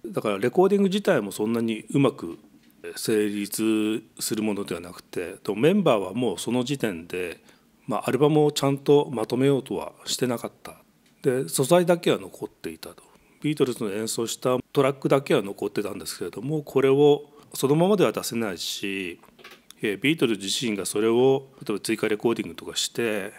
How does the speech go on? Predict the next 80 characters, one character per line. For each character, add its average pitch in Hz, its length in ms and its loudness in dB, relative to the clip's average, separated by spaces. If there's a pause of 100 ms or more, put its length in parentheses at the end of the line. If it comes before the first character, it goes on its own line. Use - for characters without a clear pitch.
(140)
え 104 120 -8
ー、 - 20 -16
完 110 200 -4
成 120 120 -2
さ 117 160 -6
せ 131 160 0
る 123 100 0
気 - 200 -4
も 147 120 4
な 113 140 -2
い 95 60 -8
と。 - 100 -20 (220)
も 113 100 0
う 104 60 0
や 90 80 -6
る 110 100 -2
気 147 100 -6
も 139 80 2
な 107 120 -2
く 127 100 -8
な 123 80 0
っ - 20 -4
て - 100 -14
た - 100 -8
ん - 80 -14
で - 60 -20
ね。 - 80 -20 (1500)
え 98 360 -12
ー、 104 40 -12
そ - 160 -14
れ 151 140 -2
で、 160 260 4 (340)
え 175 40 -12
ー、 117 580 -12
フ - 60 -20
ィ 131 140 0
ル・ 143 100 2
ス - 80 -6
ペ 139 160 4
ク - 80 -16
タ 107 140 -2
ー 87 40 -6
に 87 120 -12
頼 107 220 -8 (120)
ん 90 160 -12
で、 120 640 -2
え - 40 -4
ー、 - 40 -6
こ 113 100 -4
れ 110 80 -2
に 107 80 -4
お 92 80 -6
化 - 140 0
粧 147 260 -2
し - 140 -6
て、 135 300 -2 (100)
え 82 200 -14
ー、 107 80 -8
出 107 60 -4
し - 80 -2
て 104 80 -6
く 101 140 -14
れ 98 100 -12
と。 - 120 -20 (500)
で、 151 300 2
フ 180 100 -6
ィ 165 160 0
ル・ 165 100 4
ス - 140 -6
ペ 185 160 2
ク - 80 -16
タ 147 100 6
ー - 40 6
は 107 120 2
非 110 60 -2
常 113 140 2
に 110 120 0
う 107 80 0
ま 107 160 2
い 71 100 -8